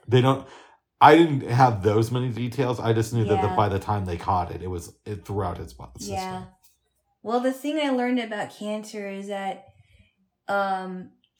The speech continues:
Speaker 2: if you don't take care of it, 'cause I started getting sick in, uh, towards the end of June of twenty, uh, two thousand eight.
Speaker 1: Mm-hmm.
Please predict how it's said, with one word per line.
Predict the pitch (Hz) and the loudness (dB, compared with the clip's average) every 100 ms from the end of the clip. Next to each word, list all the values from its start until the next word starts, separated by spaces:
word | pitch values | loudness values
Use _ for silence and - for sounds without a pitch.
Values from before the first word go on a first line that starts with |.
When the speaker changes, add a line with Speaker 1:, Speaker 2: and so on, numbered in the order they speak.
| - _ - | -20 _ -8
Speaker 2:
if | 208 208 226 | -6 -6 -8
you | 233 | -4
don't | 240 - | -2 -4
take | - 196 | -8 -10
care | - 202 196 202 | -10 -8 -6 -6
of | 196 | -8
it, | 190 180 - | -10 -10 -14
'cause | - 185 185 - - | -10 -10 -10 -16 -8
I | 190 214 240 247 240 - _ _ _ _ _ _ _ | -4 -2 -2 -4 -6 -20 _ _ _ _ _ _ _
started | - - 226 208 | -20 -8 -4 -4
getting | 202 196 190 | -6 -10 -10
sick | 190 - 190 185 - _ _ _ _ _ _ _ - | -12 -12 -12 -12 -20 _ _ _ _ _ _ _ -12
in, | 208 196 190 190 190 190 | -8 -6 -6 -10 -12 -8
uh, | 190 185 180 180 170 - | -6 -4 -6 -8 -12 -18
towards | - 220 214 208 | -12 -6 -4 -6
the | 202 | -8
end | 196 196 | -8 -8
of | 180 | -12
June | 185 196 190 | -12 -12 -10
of | 180 175 | -10 -12
twenty, | - - 190 185 175 170 - | -18 -14 -10 -8 -8 -10 -12
uh, | 175 175 175 | -16 -14 -14
two | 196 | -10
thousand | 202 185 175 | -8 -6 -8
eight. | 160 - _ - | -10 -12 _ -4
Speaker 1:
Mm-hmm. | 123 | -2